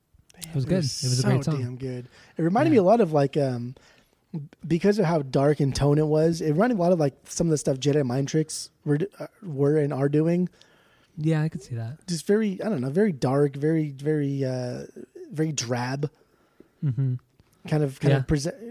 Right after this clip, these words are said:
Speaker 2: presenting something as severely negative, but then you realize that it's not negative. It's, it's just kind of thought provoking.
Speaker 1: Mm-hmm. Yeah, I could see that.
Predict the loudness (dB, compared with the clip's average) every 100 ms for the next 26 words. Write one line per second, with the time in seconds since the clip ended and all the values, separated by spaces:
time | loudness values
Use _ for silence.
0 | -16 -12 -4 0 4 4 4 0 0 2
1 | 2 0 0 -2 -2 -2 0 2 2 0
2 | 0 0 2 2 0 -6 -2 -2 0 -4
3 | _ -4 0 2 2 4 2 2 -2 -2
4 | -4 -4 -2 -2 -2 -6 -4 -4 -6 -8
5 | -8 -8 -8 -6 -6 -8 -10 -10 -10 -6
6 | -6 -6 -6 -6 -8 -12 _ _ _ _
7 | _ _ _ -4 0 0 -2 -6 -2 0
8 | 0 -4 -10 -8 -8 -12